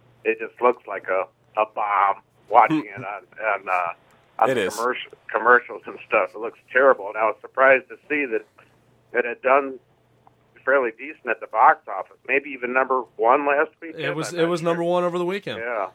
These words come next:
Speaker 1: yeah, it's unbelievable. I, I just have an obscure question to ask, and that is, I, I, I took, um, my son to see Harry Potter, which I, I, I really enjoyed the movie, but I saw it in the I max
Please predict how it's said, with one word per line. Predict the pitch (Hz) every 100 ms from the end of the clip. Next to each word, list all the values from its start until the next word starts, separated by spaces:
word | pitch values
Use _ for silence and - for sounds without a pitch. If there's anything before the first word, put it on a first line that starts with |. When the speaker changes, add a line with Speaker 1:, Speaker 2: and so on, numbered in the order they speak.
| -
Speaker 1:
yeah, | 101 98 - _
it's | -
unbelievable. | 110 107 107 104 92 90 _ - - -
I, | - 175 -
I | 160
just | 185 180 -
have | 143
an | 135
obscure | 110 - _ - 127 113
question | - 117 104 - 92
to |
ask, | 87 95 87 -
and | 104
that | 127 127
is, | 127 117
I, | 127 131
I, | 120 127 - -
I | 120 -
took, | 156 156 _ _ _ _ _ _ _ -
um, | 123 120 110 - _ _ _ _ _ _ _ -
my | 110 117 - 139
son | 123 120
to | 113 -
see | - 117 117 110 - -
Harry | 123 123
Potter, | 123 123 117 104 107 110
which | 113 - _ -
I, | 110 113 _ -
I, | 113 - _ -
I |
really | 113 120 123 123
enjoyed | 107 110 120 117
the | 110
movie, | 117 110 104
but | 110
I | 113 113 -
saw | 165 151
it |
in | 123
the | 110
I | 131 139
max | 135 127 120